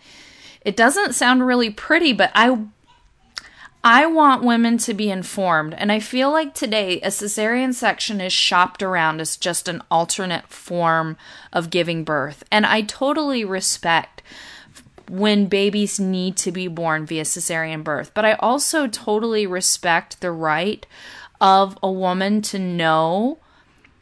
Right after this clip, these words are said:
clearly what's going to happen.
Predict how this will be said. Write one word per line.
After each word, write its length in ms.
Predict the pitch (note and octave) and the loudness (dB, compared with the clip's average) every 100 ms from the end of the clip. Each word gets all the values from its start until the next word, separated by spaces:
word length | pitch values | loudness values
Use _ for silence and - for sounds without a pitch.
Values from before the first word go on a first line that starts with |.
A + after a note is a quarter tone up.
| _ _ _ | _ _ _
clearly 1300 | - - G#3+ A#3 B3+ C#4 C4+ G#3+ D3+ D3 D3 F#3+ C4 - _ _ _ _ _ _ | -14 -10 -4 0 2 4 4 2 0 -4 -8 -8 -10 -12 _ _ _ _ _ _
what's 480 | F#3+ G3 G#3 - - | -4 4 4 4 -8
going 300 | A3+ G3+ G3+ | -2 0 0
to 80 | G3 | 0
happen. 420 | F#3+ E3+ D#3 | 2 2 -2